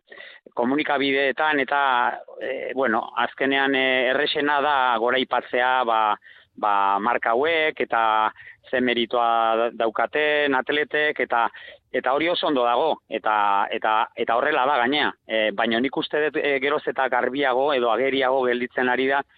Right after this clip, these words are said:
ari dela, ba, eh, zapatilla hauek edo to-, teknologiko aldetik, eh, eh, dakartzaten hobekuntzak, ba, ba, denbora hauen, eh, hobekuntza bat ekartzen ari direla. Nik uste dut, eh, momentu hontan ja uka ezina dala hau, ez?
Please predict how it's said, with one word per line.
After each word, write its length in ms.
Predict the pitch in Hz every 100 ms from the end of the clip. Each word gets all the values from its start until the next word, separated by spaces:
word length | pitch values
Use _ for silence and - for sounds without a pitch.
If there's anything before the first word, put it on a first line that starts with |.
| - -
ari 240 | 117 131
dela, 280 | 131 139 139
ba, 320 | 110 98 95 - - - - - _ -
eh, 360 | 120 117 113 107
zapatilla 840 | 131 120 147 165 143 151 151 147
hauek 380 | 143 147 160 - - -
edo 400 | 117 120 117 113
to-, 300 | - 113 131 -
teknologiko 880 | 120 113 127 147 151 - 139 - 139
aldetik, 540 | 139 143 131 147 127
eh, 480 | 131 127 127 120 120 -
eh, 240 | - 120
dakartzaten 640 | 117 117 139 - 139 135 127
hobekuntzak, 720 | 120 135 - 139 - 147 - _ _ _ _ -
ba, 480 | 117 117 113 110 110 117 _ _
ba, 720 | - 120 120 117 107 104 107 101
denbora 520 | 120 131 143 156 156
hauen, 340 | 151 156 156 147
eh, 460 | 95 117 117 117 117
hobekuntza 600 | 120 127 143 139 - 113
bat 180 | 110 113
ekartzen 500 | - 117 - 113 107
ari 180 | 107 107
direla. 480 | 101 104 110 98 104
Nik 200 | 117 139
uste 260 | - 143
dut, 120 | 123
eh, 180 | 139 131
momentu 400 | 131 135 143 139
hontan 340 | 135 135 135 139
ja 180 | 139
uka 340 | 127 123 - 135
ezina 360 | 110 110 107 101
dala 280 | 107 104 101
hau, 160 | 101
ez? 100 | 107